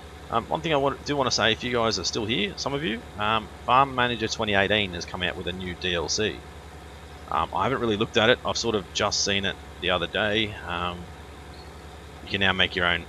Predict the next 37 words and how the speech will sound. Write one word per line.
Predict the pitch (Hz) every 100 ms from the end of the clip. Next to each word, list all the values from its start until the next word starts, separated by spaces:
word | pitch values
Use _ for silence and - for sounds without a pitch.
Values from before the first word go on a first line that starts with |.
| -
alcohol, | 101 107 95 101 107 101 - - - -
like | 92 -
beer | 101 107 104
and | 104 -
stuff | 104 -
like | 90
that, | 98 101 - - - - - - - -
as | 90 80
part | 92 87 85
of, | 82 85
um, | 82 80 73 - - - - - -
the |
farming | - 98 95 90
process. | - 113 - 196 - - - - - - - - - -
So | 104
if | -
that's | 180 -
something | 160 143
that | 127
you | 120
guys | 117 120
would | 110
like | 107 107
to | 95
see, | - 110 165 180
um, | 95 98 85
I |
did | 104 147 -
do | 123 104
a |
fair | 76 117 104
bit | 95
of | 92
that | 95 -
on | 98
my | 92 87 85
channel | 85 - 92 87